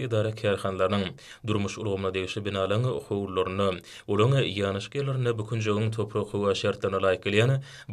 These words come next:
bag naharlaryny oturtmagy möhüm wezipa hökmünde kes gitlidi, hem-de degişli ýolbaşlara anyk görkezmeleri berdi.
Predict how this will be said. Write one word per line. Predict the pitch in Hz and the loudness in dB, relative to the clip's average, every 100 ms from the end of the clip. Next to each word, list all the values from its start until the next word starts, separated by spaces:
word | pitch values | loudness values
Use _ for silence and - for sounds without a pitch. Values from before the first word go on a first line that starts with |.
| 101 | 4
bag | 107 139 | 4 4
naharlaryny | 135 131 113 107 87 | -2 -2 0 0 -2
oturtmagy | 98 95 - 98 101 92 - - | -4 -6 0 4 4 0 -8 -10
möhüm | 110 101 95 104 123 131 98 | -2 0 2 2 2 0 -2
wezipa | 98 95 - 139 | -4 -4 -6 -6
hökmünde | 143 139 104 98 | -6 -4 -4 -2
kes | - 98 | -2 -4
gitlidi, | 98 98 101 98 85 - - | -4 -4 -2 -2 -4 -14 -6
hem-de | 110 101 101 101 | -2 4 4 2
degişli | 101 95 - 95 | -2 -4 -4 -4
ýolbaşlara | 95 95 95 107 110 113 92 - - | 0 0 0 2 4 4 0 -8 -2
anyk | 98 101 - | 0 0 0
görkezmeleri | 113 107 104 98 92 87 | -2 -2 -2 -6 -4 -2
berdi. | 95 104 | 0 2